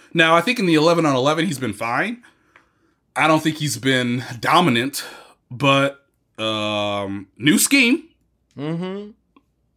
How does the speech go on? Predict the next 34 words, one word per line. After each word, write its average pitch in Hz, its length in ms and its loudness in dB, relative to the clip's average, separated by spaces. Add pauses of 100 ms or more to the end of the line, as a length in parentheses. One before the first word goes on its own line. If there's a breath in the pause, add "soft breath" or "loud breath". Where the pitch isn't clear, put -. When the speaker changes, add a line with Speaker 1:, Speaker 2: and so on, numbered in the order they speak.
Speaker 1:
new 135 220 0
teammates, 160 720 -2 (1300)
new 151 200 2
training 156 320 0
camp 165 240 -2
setting. 269 420 2 (1900)
And 143 120 2
again, 170 360 0 (320)
when 131 180 -4
does 143 120 -2
he 156 100 -6
need 143 140 -2
to 139 80 -4
make 127 160 -2
his 127 120 -6
money, 104 240 -6
Josh? 92 460 -12 (320)
Speaker 2:
Not 95 220 -6
in 123 80 -6
August. 131 420 -2 (280)
Probably, 95 320 -2
Speaker 1:
So 220 80 4
Speaker 2:
probably 110 320 2
let's 107 120 -6
go 113 180 0
November, 120 640 2
December, 131 720 0
January. 160 500 0 (320)
Speaker 1:
Yep. 247 140 -2
Speaker 2:
Maybe 131 160 0
February. 175 420 -2
Speaker 1:
Maybe 196 260 2
early 208 220 0
February, 269 460 0